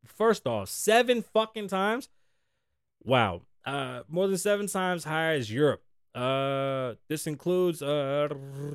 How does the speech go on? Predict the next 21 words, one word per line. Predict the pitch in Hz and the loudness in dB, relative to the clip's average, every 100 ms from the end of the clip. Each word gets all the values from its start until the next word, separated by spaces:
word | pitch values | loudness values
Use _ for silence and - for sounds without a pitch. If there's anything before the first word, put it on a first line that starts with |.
| 147 151 147 143 - _ - | -8 -6 -8 -8 -12 _ -14
it's | 104 | -6
a | 113 | -2
group | 127 170 | 4 4
of | 165 | 4
merchants, | 143 214 233 - 220 - | 2 6 6 4 -2 -2
which | 151 151 | -6 -4
includes | 151 160 | -2 -2
a | 143 | -2
diverse | 123 156 160 | -2 0 0
assortment | 139 170 160 147 | -2 0 0 0
of | 127 | -4
small | 143 139 | -2 -2
businesses, | 120 185 180 175 180 175 | 0 -2 -2 -4 -4 -4
such | - - 120 | -4 -6 -8
as | 101 | -10
gas | 95 135 147 | -6 -6 -4
stations, | - 143 135 123 | -4 -6 -4 -4
restaurants, | 120 127 - 123 120 | -2 -4 -4 -8 -8
and | 110 104 | -10 -4
groceries, | 123 131 - 127 127 127 117 | -2 -2 -4 -6 -6 -8 -10
grocers, | 113 156 202 - 110 117 - | 0 2 2 -2 -6 -6 -12